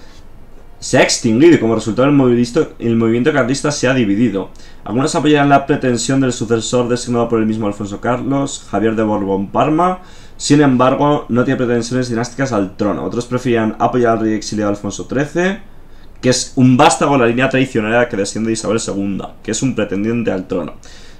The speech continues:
El tema debe tratarse rápidamente. O si no se fa-, fracturará el apoyo.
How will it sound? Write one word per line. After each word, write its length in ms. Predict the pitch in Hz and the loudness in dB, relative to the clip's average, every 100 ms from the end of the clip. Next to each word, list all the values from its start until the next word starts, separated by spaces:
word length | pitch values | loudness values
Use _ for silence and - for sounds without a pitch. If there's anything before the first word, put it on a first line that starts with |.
| - | -10
El 160 | - 110 | -4 -2
tema 400 | 127 139 139 139 131 | 2 4 4 4 4
debe 160 | 131 | 4
tratarse 420 | 123 127 123 - | 4 4 2 2
rápidamente. 800 | 120 117 110 107 131 151 165 180 - - - - - - - - - - - - - - | 0 0 0 0 2 0 0 -2 -6 -18 -20 -20 -20 -20 -20 -20 -20 -20 -20 -20 -12 0
O 80 | 123 | 2
si 180 | - 127 | 4 2
no 120 | 147 | 2
se 200 | 147 139 | 2 -2
fa-, 400 | - - 131 - | -2 0 0 0
fracturará 480 | - 131 - 107 117 | -4 -2 0 0 2
el 60 | |
apoyo. 480 | 104 87 98 80 - | 0 -2 -4 -4 -8